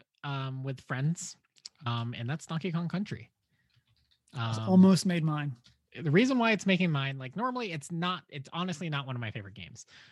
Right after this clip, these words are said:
Speaker 1: but it has a special place because it was such an early game with an amazing co-op feature.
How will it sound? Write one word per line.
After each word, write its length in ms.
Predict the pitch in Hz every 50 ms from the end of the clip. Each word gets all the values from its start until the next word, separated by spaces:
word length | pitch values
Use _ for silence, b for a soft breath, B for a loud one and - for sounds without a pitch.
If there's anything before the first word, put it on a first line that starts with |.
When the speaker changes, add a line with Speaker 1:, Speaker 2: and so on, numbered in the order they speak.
| b b b b _ _ -
Speaker 1:
but 400 | 175 131 117 139 156 147 139 131
it 60 | 113
has 320 | 127 120 - 170 196 208 196
a 60 | 180
special 280 | - 160 135 - 131
place 300 | 113 - 123 110 110 -
because 540 | - - 170 - - - - 180 208 214 180
it 160 | - - 165
was 260 | 156 151 147 135 123 -
such 300 | - 139 131 139 - 180
an 120 | 156 127 107
early 220 | 127 131 135 131
game 280 | 117 113 113 117 131 135
with 140 | 127 117 117
an 140 | 113 107
amazing 580 | 110 107 110 113 117 120 123 123 127 131 123 110
co-op 380 | - - 120 110 104 101 101 -
feature. 680 | - - - 90 87 92 - - - - - - -